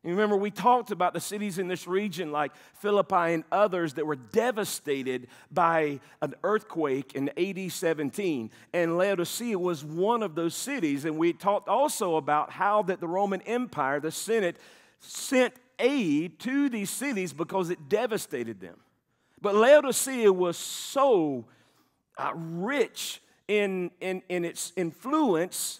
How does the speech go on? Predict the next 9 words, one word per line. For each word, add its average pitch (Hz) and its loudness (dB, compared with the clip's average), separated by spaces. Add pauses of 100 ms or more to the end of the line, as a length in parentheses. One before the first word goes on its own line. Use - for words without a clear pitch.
(140)
that 190 0
when 220 0
the 185 0
Senate 262 -4
said, 208 -2
"Hey, 208 2
we'll 190 -2 (120)
give 254 -4
you 147 -4